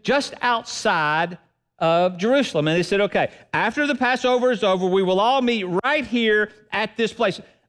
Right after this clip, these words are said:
That sounds like what family does, right? We were all gonna meet right here. And they met at this place, and they all gathered, and they began their journey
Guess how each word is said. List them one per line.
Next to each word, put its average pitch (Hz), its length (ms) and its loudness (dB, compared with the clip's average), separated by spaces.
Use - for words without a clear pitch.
That 285 140 0
sounds 294 320 0
like 254 160 0
what 254 180 2
family 254 320 2
does, 208 360 2
right? 202 240 0
We 214 120 2
were 226 120 4
all 269 240 2
gonna 247 240 2
meet 226 260 -2
right 226 260 0
here. 226 140 0
And 180 80 -2
they 196 120 2
met 226 200 0
at 302 140 -2
this - 180 -8
place, 247 480 -2
and 202 120 -2
they 208 120 2
all 277 240 2
gathered, 226 480 0
and 185 160 -2
they 202 140 2
began 202 600 -2
their 170 520 2
journey 147 480 -2